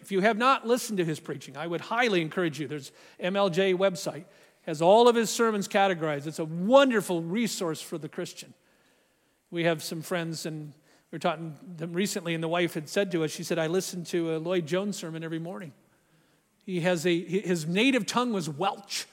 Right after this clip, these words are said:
He also preached in English in London, but he has a wonderful way of rolling his R's that you would just laugh at me if I did it.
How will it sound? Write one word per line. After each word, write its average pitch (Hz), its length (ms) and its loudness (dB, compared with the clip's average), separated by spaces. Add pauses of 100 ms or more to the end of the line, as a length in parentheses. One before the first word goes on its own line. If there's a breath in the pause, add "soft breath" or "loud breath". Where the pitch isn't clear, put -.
(760 soft breath)
He 160 160 -6
also 185 240 0
preached 175 260 0
in 175 60 -4
English 180 280 -2
in 165 60 -8
London, 170 300 -2
but 165 80 -2
he 175 60 0
has 165 120 0
a 165 60 0
wonderful 180 540 -2
way 175 180 0
of 151 140 -4
rolling 180 360 2
his 165 180 -4
R's 170 420 -2
that 175 120 -4
you 180 60 -2
would 165 100 0
just 156 180 -6
laugh 160 400 -2
at - 120 -14
me 151 100 -10
if 139 100 -12
I 160 140 -4
did 135 180 -12
it. 165 120 -10